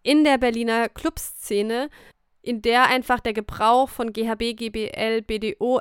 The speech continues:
nicht mehr geduldet wird. Ich habe auf der Seite von Club Culture Against G H B leider keine Aussagen zu den Konsequenzen gefunden, was passiert, wenn man im Club G H B konsumiert. Aber ich habe tatsächlich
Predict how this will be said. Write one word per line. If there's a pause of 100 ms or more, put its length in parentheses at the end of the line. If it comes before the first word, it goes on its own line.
nicht
mehr
geduldet
wird. (480)
Ich
habe
auf
der
Seite
von
Club (140)
Culture
Against
G
H
B
leider
keine
Aussagen
zu
den
Konsequenzen
gefunden, (560)
was
passiert,
wenn
man
im
Club
G
H
B
konsumiert. (380)
Aber
ich
habe
tatsächlich